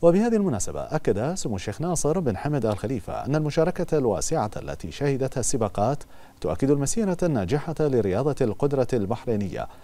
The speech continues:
ومدى الشعبية الواسعة التي تحظى بها من خلال دخول وجوه جديدة عاما بعد الآخر مع مختلف الاسطبلات المحلية، منوها سموه بالمشاركة الشبابية التي شهدتها السباقات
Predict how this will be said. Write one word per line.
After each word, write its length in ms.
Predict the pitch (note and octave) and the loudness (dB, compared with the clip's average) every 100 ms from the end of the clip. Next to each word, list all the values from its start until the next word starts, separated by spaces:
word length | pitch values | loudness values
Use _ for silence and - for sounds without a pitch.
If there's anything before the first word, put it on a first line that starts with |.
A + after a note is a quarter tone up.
| - - | -20 -6
ومدى 400 | A2+ D#2+ C2 B2 | 0 0 0 0
الشعبية 480 | A#2+ - G#2 G2 D3 C3 | 0 2 2 2 0 2
الواسعة 460 | C3 F#2 C#3 C#3 C3 | 2 4 2 2 2
التي 300 | B2+ A2+ G2+ | 0 0 0
تحظى 400 | D3+ C#3+ C#3 G#2 | 0 0 2 2
بها 260 | G#2 A2+ | 2 0
من 140 | E3+ B2+ | 0 -2
خلال 380 | - A#2+ A#2+ G2+ | 0 2 2 0
دخول 320 | F#2 C#3 C3+ | 0 0 2
وجوه 400 | G#2+ F#2+ C#3 C#3+ | 0 0 0 0
جديدة 680 | E3 D#3+ C3+ B2 C#3 F#2 A2+ - - - | 0 0 2 2 2 0 -2 -4 -16 -2
عاما 580 | D#3 F#3 D3+ D3 C#3 - - | 0 2 0 0 -2 -6 -6
بعد 380 | A#2+ A#2 G#2+ | 0 2 2
الآخر 500 | D3 A2+ F2+ - D#2+ - - - - | 0 -2 -4 -4 -6 -8 -14 -18 -6
مع 180 | D2+ C#2 | -2 -2
مختلف 420 | D#2+ - D3+ - | -2 4 4 4
الاسطبلات 540 | A#2 - G#2 A2 A2+ | 0 0 0 0 -2
المحلية، 640 | - E2+ - F2+ C#3+ E2 G#1+ - - - - | -2 -4 -4 -2 -2 -2 -4 -8 -18 -20 -6
منوها 420 | F#3 A#3+ G3+ E3+ D3 | 0 2 4 2 2
سموه 380 | - D3 G#2+ | 0 2 2
بالمشاركة 680 | D#3+ D3+ G2 C3 B2+ C3+ B2 | 2 0 2 0 2 2 2
الشبابية 800 | A#2+ C#3 - A#2 G#2 E2+ D#2+ B1+ | 2 -2 -2 0 0 -2 -6 -8
التي 420 | - B2+ A#2+ A2+ | -4 0 0 0
شهدتها 480 | G2+ G2+ G#2+ G#2+ - | -2 -2 -2 -2 -2
السباقات 560 | B2 A#2 G2 - A#2+ | -2 0 -2 0 0